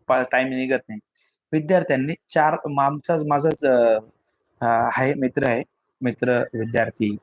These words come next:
चार छप्पन्नचा टाइम दिलेला आहे सोळाशेला, सिंथेटिक वरती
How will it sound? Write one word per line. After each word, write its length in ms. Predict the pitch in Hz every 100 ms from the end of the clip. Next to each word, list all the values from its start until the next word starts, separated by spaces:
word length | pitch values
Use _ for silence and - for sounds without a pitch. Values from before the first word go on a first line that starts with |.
| _ _ _ _ _ _ -
चार 220 | 165 165 -
छप्पन्नचा 520 | 170 - 143 120 117
टाइम 260 | 110 117 117
दिलेला 240 | 120 117
आहे 140 | 107 - _
सोळाशेला, 560 | - 139 123 107 110 135 - _ _
सिंथेटिक 540 | - 165 135 107 101
वरती 200 | 110 160